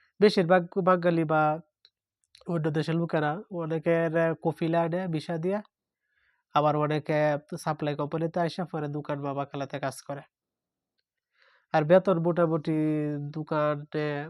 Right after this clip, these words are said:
ভালোই দেয়, পনেরোশো, ষোলোশো। অনেকে আছে যারা ভালো কাজ জানে, কম্পিউটার ভালো চা-, চালাইতে পারে, আবার সব জিনিসের আরবি জানে। তাদের মানে যারা ক্যাশও কাজ করে, তারা প্রায় দুই হাজার রিয়ালের উপরে বেতন পায়। আমি বাকালাত কাজ করি প্রায়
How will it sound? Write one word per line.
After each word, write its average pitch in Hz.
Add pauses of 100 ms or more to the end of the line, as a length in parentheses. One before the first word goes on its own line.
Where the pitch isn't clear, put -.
(120)
ভালোই 160
দেয়, 175
পনেরোশো, 151
ষোলোশো। 151
অনেকে 156
আছে 151
যারা 147
ভালো 147
কাজ 147 (280)
জানে, 147
কম্পিউটার 147 (140)
ভালো 147
চা-, 151
চালাইতে 151
পারে, 151 (760)
আবার 147
সব 151
জিনিসের 151
আরবি 147
জানে। 147 (680)
তাদের 156 (840)
মানে 160
যারা 156
ক্যাশও 165
কাজ 160
করে, 131
তারা 147
প্রায় 175
দুই 165
হাজার 143
রিয়ালের 143
উপরে 143
বেতন 139
পায়। 143 (680)
আমি 156
বাকালাত 165
কাজ 151
করি 151
প্রায় 147